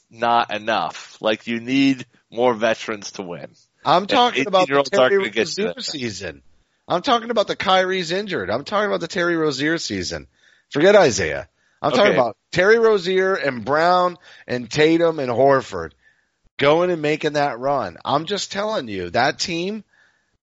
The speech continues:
Speaker 2: was within one game of the N B A Finals, and they were super young. And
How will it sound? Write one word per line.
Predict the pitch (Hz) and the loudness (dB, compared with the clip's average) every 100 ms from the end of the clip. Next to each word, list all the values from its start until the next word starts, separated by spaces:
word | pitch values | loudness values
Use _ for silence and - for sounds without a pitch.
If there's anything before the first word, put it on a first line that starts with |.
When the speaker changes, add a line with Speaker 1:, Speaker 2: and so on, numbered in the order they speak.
| _ _ _ _ _ _ _ | _ _ _ _ _ _ _
Speaker 2:
was | 117 101 | -8 -4
within | 113 117 120 107 | 0 2 2 0
one | 107 123 165 180 | 2 2 2 2
game | 175 170 | 0 0
of | 151 | -2
the | 151 | -2
N | 147 | -2
B | 139 120 | 0 0
A | 117 | 0
Finals, | - 95 90 76 62 - - | -2 -2 -2 -4 -10 -14 -6
and | 117 110 | -2 4
they | 123 | 4
were | 120 110 | 4 2
super | - - - 151 131 120 | 0 0 4 2 4 0
young. | 104 87 78 73 _ _ _ _ _ _ _ | 2 0 0 -4 _ _ _ _ _ _ _
And | 139 127 120 110 | 2 2 2 -2